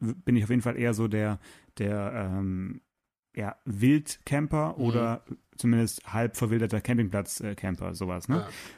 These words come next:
Speaker 1: Und dann stell dir vor, du richtest dir da schön ein, du hast einen super Platz gefunden, meinetwegen in Kroatien an irgendeiner Bucht,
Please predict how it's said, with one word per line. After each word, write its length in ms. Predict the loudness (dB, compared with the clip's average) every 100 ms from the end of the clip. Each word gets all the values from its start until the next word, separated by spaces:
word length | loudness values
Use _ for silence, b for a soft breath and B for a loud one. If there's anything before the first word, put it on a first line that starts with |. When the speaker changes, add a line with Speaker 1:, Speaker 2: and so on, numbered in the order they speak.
| B 2
Speaker 1:
Und 300 | 4 2 -2 _ _ _ _
dann 420 | -4 0 2 2 -2 _ _ _
stell 200 | -2 2
dir 100 | 2
vor, 200 | 2 0
du 120 | 0
richtest 360 | 0 0 -2 0
dir 60 | 0
da 100 | 2
schön 220 | 0 0
ein, 280 | 0 0 0
du 60 |
hast 180 | 0 0
einen 100 | 0
super 380 | 0 -2 0 -2
Platz 340 | 0 -2 -2
gefunden, 400 | -6 -2 -2 0
meinetwegen 460 | 0 0 0 2 2
in 120 | 0 -4
Kroatien 440 | -4 -4 0 0
an 100 | 2
irgendeiner 360 | 2 2 2 0
Bucht, 440 | 0 0 -2 -16